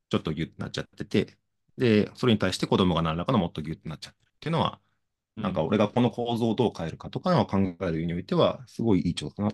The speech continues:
Speaker 1: いい調査かなっていうふうに思って見てるっていう。
Speaker 2: なるほど。なんかまあ、そこのデータからさ、まあそのデータっていうか、あの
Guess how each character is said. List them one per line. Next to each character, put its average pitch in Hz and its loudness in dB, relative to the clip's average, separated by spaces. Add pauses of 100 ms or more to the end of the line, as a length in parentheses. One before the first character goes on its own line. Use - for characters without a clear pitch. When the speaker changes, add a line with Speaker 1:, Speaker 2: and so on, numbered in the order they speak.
(120)
Speaker 1:
い 135 -2
い 104 -2
調 98 -2
査 - -10
か 98 -2
な 123 0
っ 123 -6
て - -6
い - -6
う - -20
ふ - -8
う - -8
に 87 -4
思 80 -4
っ - -16
て - -14
見 - -10
て - -18
る - -20
っ - -20
て - -14
い 107 -12
う。 - -20 (2500)
Speaker 2:
な 101 -8
る 85 -10
ほ 85 -16
ど。 - -20 (1400)
な 156 0
ん 151 -6
か 113 0
ま 113 4
あ、 - -16
そ 196 0
こ 190 -4
の 285 0
デ 208 2
ー 214 -10
タ 220 -2
か 208 -4
ら 175 -2
さ、 113 -2
ま 120 -4
あ - -4
そ 147 -10
の 117 -4
デ 170 0
ー - -6
タ 185 0
っ 175 -8
て - -4
い 143 0
う 110 -4
か、 95 -6
あ 107 -2
の 90 -4